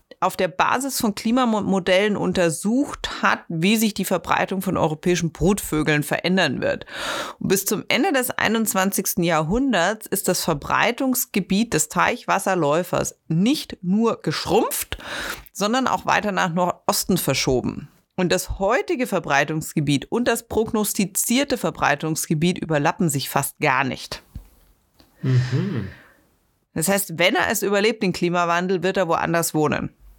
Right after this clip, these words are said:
Speaker 1: Das muss man jetzt einfach mal so sagen. Ich gehe davon aus, dass es bei deinem nächsten Vogel,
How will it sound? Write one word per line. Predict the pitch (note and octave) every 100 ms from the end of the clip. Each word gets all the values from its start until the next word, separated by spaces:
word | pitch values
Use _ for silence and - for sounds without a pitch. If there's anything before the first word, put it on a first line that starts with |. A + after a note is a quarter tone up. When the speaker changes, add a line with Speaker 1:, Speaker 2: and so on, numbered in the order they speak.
| _ _ _ _ -
Speaker 1:
Das | E3 D#3
muss | G3
man | G#3 F#3+
jetzt | E3
einfach | - D3+
mal | D#3 D#3
so | D3 C#3
sagen. | A#2+ - - - - _ _ _ _ -
Ich | F3 -
gehe | G#3
davon | G#3 F3+ C#3+
aus, | A#2+ G#3
dass | - F#3+
es | F3+
bei | - D#3
deinem | D3 G3+ E3+
nächsten | D3 - D3
Vogel, | - E3 D#3+ D3 A3